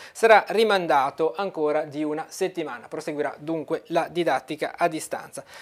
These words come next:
Da domenica scatteranno i nuovi provvedimenti introdotti dal decreto approvato ieri sera dal governo, con una stretta ulteriore sugli spostamenti. Facciamo il punto.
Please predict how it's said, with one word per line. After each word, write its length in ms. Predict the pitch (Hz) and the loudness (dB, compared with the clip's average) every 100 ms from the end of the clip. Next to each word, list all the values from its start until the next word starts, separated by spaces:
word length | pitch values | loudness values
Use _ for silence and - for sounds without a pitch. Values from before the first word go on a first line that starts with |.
| - | -8
Da 120 | 156 | -2
domenica 400 | 180 208 220 202 | 2 4 4 2
scatteranno 480 | - 175 185 175 170 | 2 2 4 2 2
i 20 | |
nuovi 240 | 165 156 151 | 0 0 -2
provvedimenti 800 | 147 143 175 226 214 214 247 | -4 -4 -2 0 0 -4 -2
introdotti 680 | 202 151 151 180 180 180 233 | -2 -2 0 4 2 0 -2
dal 160 | 170 135 | -2 -2
decreto 480 | 151 190 220 220 185 | -2 2 2 4 2
approvato 460 | 208 185 156 147 | 2 4 2 2
ieri 240 | 151 151 156 | -4 -4 0
sera 280 | 233 190 | 4 4
dal 120 | 143 139 | 4 -2
governo, 440 | 139 143 131 135 | -2 -2 -4 -6
con 140 | - 233 | 0 2
una 180 | 196 | 2
stretta 480 | 147 208 208 - - | 0 0 2 2 0
ulteriore 680 | - 254 208 156 180 233 247 | 0 0 2 2 4 4 2
sugli 400 | - - 139 147 | -2 -12 -10 -10
spostamenti. 720 | 151 - 202 - 170 113 - - | -10 -4 -4 -2 -8 -10 -20 -14
Facciamo 300 | 175 202 185 | -8 -4 -4
il 80 | - | -6
punto. 260 | - - | -16 -20